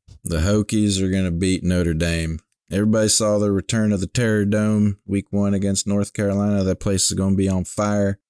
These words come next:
Justin Fuentes had an extra week with the bye week to prepare for Notre Dame. I think they've been in the lab working out some kinks on offense,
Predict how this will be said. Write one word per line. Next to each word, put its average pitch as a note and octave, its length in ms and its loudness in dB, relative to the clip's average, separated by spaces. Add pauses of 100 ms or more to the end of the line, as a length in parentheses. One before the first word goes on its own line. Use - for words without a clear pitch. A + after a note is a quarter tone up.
Justin G#2+ 300 2
Fuentes G2+ 760 2
had G2 200 2
an F#2 160 2
extra F#2 420 0
week F#2+ 520 0
with E2 180 -6
the E2 80 -8
bye F#2 300 0
week F#2+ 300 0
to - 120 -8
prepare F#2+ 480 -4
for - 160 -8
Notre F2+ 280 -2
Dame. F2+ 480 -2 (220)
I D#2+ 60 -6
think F#2 200 -6
they've E2+ 160 -2
been F2 160 -2
in E2+ 80 -2
the D#2+ 100 -4
lab E2+ 460 -2
working E2+ 280 -4
out E2 160 -6
some D#2 180 -4
kinks - 460 -4
on E2+ 140 -4
offense, F2 760 -4